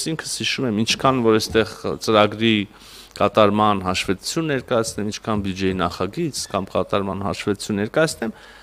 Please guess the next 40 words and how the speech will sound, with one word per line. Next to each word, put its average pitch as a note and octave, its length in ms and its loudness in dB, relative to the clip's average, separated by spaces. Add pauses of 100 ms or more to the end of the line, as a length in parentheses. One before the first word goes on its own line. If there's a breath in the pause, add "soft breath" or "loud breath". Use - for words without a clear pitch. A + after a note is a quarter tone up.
(160 loud breath)
դուք G#3 240 -8
և D3+ 120 0
ձեր C#3+ 220 4
գործընկերները D3 680 2
ասում E3 300 2
եք, D#3 100 -6
ձեր D#3 300 2
ծրագրում B2+ 560 0
սենց D#3 260 -2
բառեր A2 380 6
են F2+ 160 0
գրած, D#2+ 320 -2
"Բա - 160 2
ինչի՞ C#3 240 0
հիմա G2 220 0
չեք - 280 -6
անում"։ F2+ 220 -2
Եվ D#3 160 -2
մեր G3 160 -6
պատասխանն F#3+ 580 0
էլ E3 140 -6
միշտ E3+ 260 -6
նույնն C#3+ 200 -2
է։ G2+ 40 0
Ես A2 200 -2
ենթադրում D3+ 500 2
եմ, D3 100 -6
մինչև C#3 320 -6
քսանվեց C#3 400 -2
թվի C3 240 -4
ընտրություններ B2+ 500 -6
կշարունակենք D3 720 0
նույն A#2+ 240 4
ոճով, F#2+ 400 0
բայց C3+ 200 -2
դրանից E3 240 -4
մեր - 180 -2
պատասխանը C#3+ 500 -2
չի - 160 -4
փոխվելու։ G2 540 -2